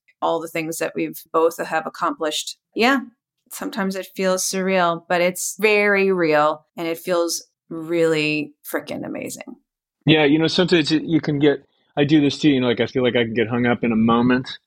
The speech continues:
Speaker 2: or on a particular job or a thing that I think kind of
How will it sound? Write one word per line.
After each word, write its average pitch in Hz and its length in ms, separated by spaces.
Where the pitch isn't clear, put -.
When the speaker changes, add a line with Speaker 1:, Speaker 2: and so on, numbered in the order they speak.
Speaker 2:
or 117 180
on 113 140
a 110 40
particular 117 600
job 113 560
or 117 180
a 101 60
thing 120 460
that 120 100
I 110 100
think 120 240
kind 131 220
of 104 100